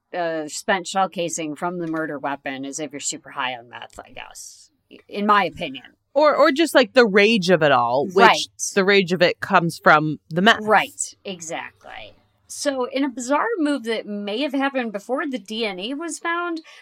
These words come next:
Speaker 1: police determined on finding Hannah's body that Frank Tracy, her ex-boyfriend, was their suspect and even filed a warrant for his arrest.
Speaker 2: So,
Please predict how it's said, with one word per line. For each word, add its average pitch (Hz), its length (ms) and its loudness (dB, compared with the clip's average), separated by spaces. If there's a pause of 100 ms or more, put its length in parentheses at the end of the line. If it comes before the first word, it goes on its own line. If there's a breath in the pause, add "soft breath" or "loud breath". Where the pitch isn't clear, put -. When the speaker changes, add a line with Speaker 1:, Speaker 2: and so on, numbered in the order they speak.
Speaker 1:
police 320 560 -6
determined 277 840 -4
on 185 240 -4
finding 247 480 -4
Hannah's 208 380 -6
body 208 480 -2
that - 160 -4
Frank 262 460 -6
Tracy, 180 880 -10 (380)
her - 200 -6
ex-boyfriend, 226 1000 -4 (400)
was 196 300 0
their 233 180 -2
suspect 160 720 -8 (120)
and 185 140 -6
even 226 300 -8
filed 220 360 0
a 214 80 -4
warrant 180 400 -6
for 185 140 -8
his 160 220 -8
arrest. - 600 -14 (360)
Speaker 2:
So, 170 380 2